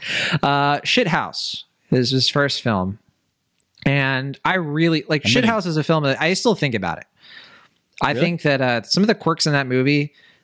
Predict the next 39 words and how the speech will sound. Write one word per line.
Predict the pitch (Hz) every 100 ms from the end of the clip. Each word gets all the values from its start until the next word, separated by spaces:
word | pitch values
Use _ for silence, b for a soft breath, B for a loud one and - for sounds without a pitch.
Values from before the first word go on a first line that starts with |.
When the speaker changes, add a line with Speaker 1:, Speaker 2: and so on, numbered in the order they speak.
| b b _ _ -
Speaker 1:
I | 156
just, | 139 - _
<sighs> | _ -
it | - - - _ _ _ _ _ - 175
just | 208 120
works. | 98 - -
Speaker 2:
Yeah, | 370
it's |
Speaker 1:
Like, | 160
Speaker 2:
pretty | 190 190
Speaker 1:
it, | 190 180
Speaker 2:
good. | B B B B
Speaker 1:
it's, | 214 220 -
it's, | 214 - - _ 180
I, | 175
I | 175
think | 226
the | 202
whole | 175 233
thing | 233 233
with | 220
the |
dog, | 123 131 151 170 - _ _ _ _ _ _ _ _ _
I | -
Speaker 2:
The |
Speaker 1:
don't | 180
know. | 139
Speaker 2:
dog? | 127
Speaker 1:
There's | 160 160
something | 254 220
about | 175
the | 156
way | 151
that | 143
Cooper | - 156 143
Raiff | 123 123 120 - - - - -
<laughs> |
and | 254 196
his | 151